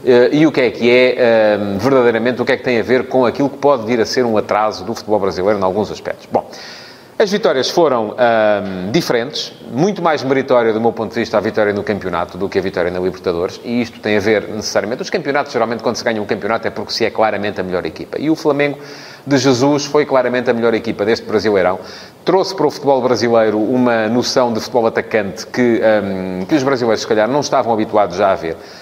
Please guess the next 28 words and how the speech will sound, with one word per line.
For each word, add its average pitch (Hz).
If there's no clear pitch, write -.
Ahm, 92
criou-se 202
um 180
bocadinho 160
aquela 143
ideia 110
no 113
futebol 90
brasileiro, 104
recentemente, 107
de 127
que, 147
eh, 123
para 147
o 139
Brasil 127
ganhar 117
tinha 123
que -
jogar 107
à 104
europeia. 92
E 175
apareceram 190
uma 139
série 98
de 92
treinadores, 117